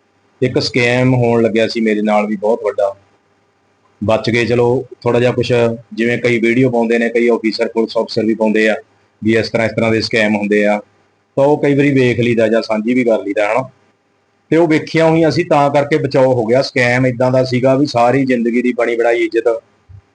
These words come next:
ਖਰਾਬ ਹੋ ਜਾਣੀ ਸੀ, ਔਰ ਪਤਾ ਨਹੀਂ ਵੀ ਕਿੰਨੇ ਚ ਉਹਨਾਂ ਨੇ ਰਗੜਨਾ ਸੀ ਮੈਨੂੰ। ਮੈਂ ਤੁਹਾਡੇ ਨਾਲ ਫੋਟੋਆਂ ਵੀ ਸਾਂਝੀਆਂ ਕਰਾਂਗਾ ਨਾਲ ਨਾਲ ਇੱਥੇ ਸਕਰੀਨ ਦੇ ਉੱਤੇ।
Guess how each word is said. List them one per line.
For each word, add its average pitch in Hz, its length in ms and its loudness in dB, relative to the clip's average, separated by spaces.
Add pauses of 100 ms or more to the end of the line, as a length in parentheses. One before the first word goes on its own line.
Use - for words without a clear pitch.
(160)
ਖਰਾਬ 120 300 2
ਹੋ 113 100 0
ਜਾਣੀ 107 220 0
ਸੀ, 127 160 0
ਔਰ 127 260 2
ਪਤਾ 131 280 0
ਨਹੀਂ 131 140 0
ਵੀ 135 100 -2
ਕਿੰਨੇ 123 280 -2
ਚ 127 100 -4
ਉਹਨਾਂ 127 180 0
ਨੇ 131 100 0
ਰਗੜਨਾ 101 340 -2
ਸੀ - 160 -16
ਮੈਨੂੰ। 185 200 -8 (1040)
ਮੈਂ 147 440 2
ਤੁਹਾਡੇ 143 280 0
ਨਾਲ 135 220 0
ਫੋਟੋਆਂ 123 360 0
ਵੀ 143 100 0
ਸਾਂਝੀਆਂ 127 400 -2
ਕਰਾਂਗਾ 117 280 2
ਨਾਲ 107 240 2
ਨਾਲ 107 180 2
ਇੱਥੇ 117 320 -4 (600)
ਸਕਰੀਨ 110 420 0
ਦੇ 113 80 2
ਉੱਤੇ। 127 360 -2